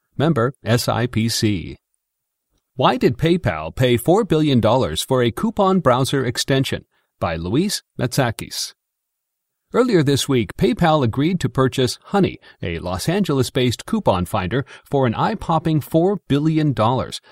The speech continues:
If it goes through, it will be the largest tech deal in that city's history, as well as PayPal's biggest acquisition ever.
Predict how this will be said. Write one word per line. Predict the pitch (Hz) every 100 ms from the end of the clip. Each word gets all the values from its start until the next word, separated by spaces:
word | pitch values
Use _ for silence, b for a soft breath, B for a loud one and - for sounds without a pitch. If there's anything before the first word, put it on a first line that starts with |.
| b b
If | 104 98
it | 85 -
goes | 165 143 -
through, | 196 156 151
it | - 156
will | 180
be | 151 165
the | 107
largest | 90 107 170 - 196 -
tech | - - -
deal | 98 107
in | 120 120
that | 104 139 165
city's | - 110 127 -
history, | 208 - - - B B
as | 101 110 -
well | 143 156
as | 107
PayPal's | - 185 196 - 117 139
biggest | - 170 127 131 120
acquisition | 117 - 139 98 90 110
ever. | 101 131 -